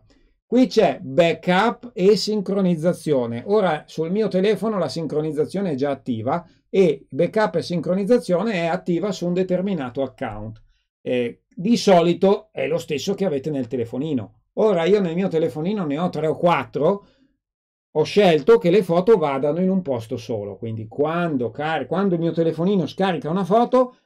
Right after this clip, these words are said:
la manda sul Google Foto di un determinato account. Quindi cliccando qui si può gestire tutto quanto il discorso. Nel mio, nel caso del mio telefonino, foto e video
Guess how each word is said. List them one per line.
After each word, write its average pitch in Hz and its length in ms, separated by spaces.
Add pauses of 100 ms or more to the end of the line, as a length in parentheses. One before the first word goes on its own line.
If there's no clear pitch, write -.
(120)
la 165 220
manda 135 360
sul 156 240
Google 220 340
Foto 151 500
di 160 180
un 175 160
determinato 170 640
account. 110 460 (200)
Quindi 147 340
cliccando 185 640
qui 214 400 (260)
si 147 260
può 160 320
gestire 165 920 (300)
tutto 190 460
quanto 143 580
il 131 200
discorso. 113 1040
Nel 170 360
mio, 143 320
nel 135 220
caso 175 320
del 135 120
mio 160 160
telefonino, 220 800 (260)
foto 175 840 (100)
e 147 300
video 165 760